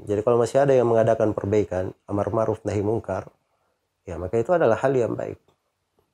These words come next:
Ya, cuma sekarang ini orang yang amar ma'ruf nahi mungkar ini, orang yang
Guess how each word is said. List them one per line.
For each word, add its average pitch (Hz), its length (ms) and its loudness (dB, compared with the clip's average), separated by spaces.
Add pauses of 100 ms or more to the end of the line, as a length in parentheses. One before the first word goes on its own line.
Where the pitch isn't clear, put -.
(260)
Ya, - 100 -6
cuma 156 240 0
sekarang 151 400 2
ini 151 380 2
orang 131 340 4
yang 127 160 4
amar 117 240 2
ma'ruf 120 320 0
nahi 110 220 0
mungkar 95 340 -2
ini, 90 400 -6 (640)
orang 123 220 6
yang 104 180 2